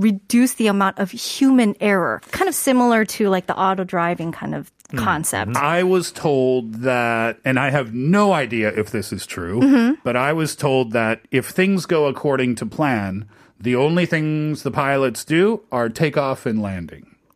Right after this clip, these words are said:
Speaker 1: I think
Speaker 2: I,
Speaker 1: that's
Speaker 2: I
Speaker 1: exactly
Speaker 2: heard
Speaker 1: what's
Speaker 2: that too.
Speaker 1: happening
Speaker 3: Yeah.
Speaker 1: right now.
Speaker 3: Yeah.
Speaker 1: Yeah, unless something happens and they have to take over in between.
Speaker 3: Mm.
Speaker 1: So much so that some airlines actually prohibit the first officer from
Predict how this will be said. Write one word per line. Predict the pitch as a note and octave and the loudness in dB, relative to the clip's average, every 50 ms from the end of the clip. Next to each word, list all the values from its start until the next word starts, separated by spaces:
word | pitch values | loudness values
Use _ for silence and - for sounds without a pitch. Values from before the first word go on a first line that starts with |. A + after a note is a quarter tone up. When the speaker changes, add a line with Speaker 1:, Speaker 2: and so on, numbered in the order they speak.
| - - - | -10 -2 0
Speaker 1:
I | A#3 C4 | 0 2
think | C4 C#4 C4+ | 2 2 2
Speaker 2:
I, | - A#3+ | 2 0
Speaker 1:
that's | A3+ B3+ A#3 | 0 0 -2
Speaker 2:
I | A3 F#3 | -4 -2
Speaker 1:
exactly | - G#3 G3 G#3 - - D#3 | 0 0 0 2 2 2 2
Speaker 2:
heard | - | 2
Speaker 1:
what's | F#3 - A#2+ | 2 0 2
Speaker 2:
that | - | 2
too. | - F3 | 0 0
Speaker 1:
happening | E3+ - F3 E3 D#3+ - | 0 -2 -4 -2 0 2
Speaker 3:
Yeah. | C3+ C3+ B2+ A#2 - | 2 2 2 0 -2
Speaker 1:
right | - F3 | -2 -2
now. | E3+ F3 F3+ F#3 E3+ C3+ C3+ C3 E3+ | 0 0 2 2 0 0 -2 -4 -4
Speaker 3:
Yeah. | - A2 A2+ A2 A2+ B2 A#2+ - _ _ | -4 -2 -2 -2 -2 -4 -8 -12 _ _
Speaker 1:
Yeah, | - A3 A3+ A3+ A3 G#3 F#3 - - - | 0 2 4 4 2 2 0 0 0 2
unless | A#3 B3 C4 C#4+ D4 D4 | 2 4 4 4 2 0
something | - C#4+ A#3+ - A3+ G#3+ | -2 -4 -4 -4 -4 -4
happens | G3+ G#3+ G#3 G3+ G3+ G#3 G3 G3+ | -2 -2 -2 -2 -2 -2 -2 -2
and | G3 F3 | -2 -4
they | F#3+ F#3 | -4 -6
have | F#3 F#3 - | -6 -8 -8
to | F#3 | -8
take | - - E3+ D#3+ - | -8 -6 -6 -4 -4
over | F3+ F3 F3 F3 F3 | -2 -4 -2 -4 -4
in | E3 D#3+ | -6 -6
between. | D3+ - - - - C#4+ C#4 A3 - - - | -6 -6 -6 -2 0 2 2 2 0 -2 0
Speaker 3:
Mm. | F3 B2 A2+ G#3 G2 | 2 2 2 2 2
Speaker 1:
So | F#2+ - D#4 F4 | 2 2 4 4
much | F#4+ F#4 F4 - - | 4 2 0 -2 -2
so | - - A#3+ A3+ A3 A#3 A3 | -2 0 2 2 2 2 2
that | A3 G#3 G#3 G#3 | 2 2 0 0
some | - - C4+ C4 C#4+ D4+ - - | 0 0 2 2 2 0 0 0
airlines | A#3 A#3+ A#3+ B3+ B3+ A#3+ A3 G3+ G#3 - | 0 2 2 2 2 2 2 0 0 -2
actually | - G3+ G#3+ A3+ - - C4+ A#3+ A3+ - | -2 -2 -2 -4 -4 -4 -4 -4 -4 -4
prohibit | - A3 G3+ - - A#3 A3 A3 A3+ A3 - | -4 -4 -4 -2 -2 -2 0 0 -2 -2 -4
the | G3 | -6
first | - - - G#3+ A3 - - - | -4 -2 -2 -2 -2 -2 -6 -6
officer | - G3 G3 G#3+ A3 - G#3+ - - F#3+ E3 D#3 D3+ - - - - - - - - - - | -2 0 0 0 0 -2 -6 -6 -6 -6 -6 -6 -6 -8 -10 -16 -20 -20 -20 -20 -20 -20 -8
from | - - A3+ G#3+ G#3 G3+ G3+ G3+ F#3+ | -2 0 0 2 2 0 0 -2 -4